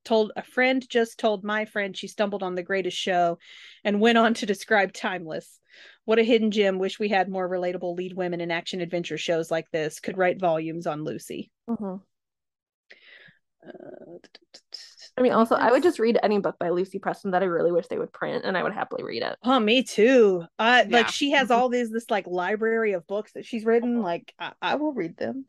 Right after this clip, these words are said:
Speaker 1: Um, let's see.
Speaker 2: <laughs>
Speaker 1: I think that's, I think that's it. I do think we do have an email. Let me pull that up.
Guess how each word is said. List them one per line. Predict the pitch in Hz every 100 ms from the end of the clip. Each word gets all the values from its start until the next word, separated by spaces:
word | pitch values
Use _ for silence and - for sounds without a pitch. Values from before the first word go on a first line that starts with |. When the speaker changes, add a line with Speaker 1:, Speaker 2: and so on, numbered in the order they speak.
| _ - - -
Speaker 1:
Um, | 226 220 214 202 202 -
let's | 214 -
see. | 277 131 - - - _ _
Speaker 2:
<laughs> | _ _ _ -
Speaker 1:
I |
think | - 359 -
that's, | 453 403 - - - _ _ _ _
I | -
think | 226
that's | 294 302
it. | - 233 214 190
I | 190
do | 220
think | 214 247 208
we |
do | 190 202 214
have | 226
an | 202 -
email. | 185 156 110 143 185 - _ _ _ _
Let | -
me | -
pull | 156
that | 156
up. | 165 -